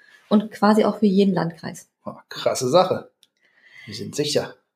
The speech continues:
Speaker 1: In Nordrhein-Westfalen wurde allerdings das erste Mal die Kriminalstatistik in Hinblick auf häusliche Gewalt analysiert.
Speaker 2: Mhm.
Speaker 1: Die wurde sonst nie so explizit erfasst. Zwanzig zwanzig gab es insgesamt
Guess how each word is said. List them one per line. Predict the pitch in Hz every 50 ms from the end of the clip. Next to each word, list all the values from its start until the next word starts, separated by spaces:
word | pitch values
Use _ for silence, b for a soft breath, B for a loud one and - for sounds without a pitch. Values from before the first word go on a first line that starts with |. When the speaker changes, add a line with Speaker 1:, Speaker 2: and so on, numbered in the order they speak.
| _ _ _ _ _
Speaker 1:
In | 220 226 226
Nordrhein-Westfalen | 233 262 277 330 311 294 285 262 269 269 - - 233 240 269 302 311 285 240
wurde | 247 277 294 262 -
allerdings | 233 254 262 247 254 269 269 -
das | 240 226 -
erste | - 226 277 294 - - 294
Mal | 254 226 220 226 240 254 269 269 269
die | 262 240
Kriminalstatistik | - - 254 240 226 214 226 240 - 254 247 254 269 254 254 - - 262 262 - - - -
in | 233 220
Hinblick | 226 254 262 247 254 262 254 -
auf | - 220 220 220 -
häusliche | 247 247 247 247 247 247 -
Gewalt | 240 240 214 226 226 220
analysiert. | - 185 170 160 160 160 156 151 139 - - _ _ _ _ _ _ _ _ _ _ _
Speaker 2:
Mhm. | _ 131 123 - - 143 156 - - _ _ _ _ _ _ -
Speaker 1:
Die | 196 196
wurde | 226 240 240
sonst | 214 214 226 226 226 - -
nie | 214 220 240 254
so | 247 240 233
explizit | - 220 - - 233 220 - 214 214
erfasst. | 208 208 - 185 190 190 - - - _ _ _ _ _ _ _ _ b b b b b b b b b b b b b b b b _ _ _ _ _ _ _ _ _ _
Zwanzig | - - 233 247 254 254 254 262 254 - -
zwanzig | - 247 240 277 349 349 - 381 370 - - - -
gab | 220 247 247 247 247
es | 254 254
insgesamt | - 262 285 - - - 247 233 240 240 247 247 247 -